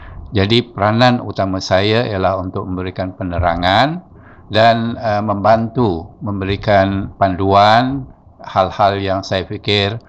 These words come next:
boleh memberi faat-, mem-, manfaat kepada masyarakat ramai. Jadi kerana itulah saya fikir pendekatan itu membolehkan saya,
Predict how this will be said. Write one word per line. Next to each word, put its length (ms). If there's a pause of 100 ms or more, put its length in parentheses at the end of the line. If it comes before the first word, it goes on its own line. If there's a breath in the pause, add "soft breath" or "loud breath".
(160 soft breath)
boleh 400
memberi 320
faat-, 640
mem-, 320
manfaat 640
kepada 400
masyarakat 480
ramai. 480 (560 soft breath)
Jadi 240
kerana 240
itulah 360 (120)
saya 320
fikir 480 (400 soft breath)
pendekatan 800
itu 320
membolehkan 640
saya, 560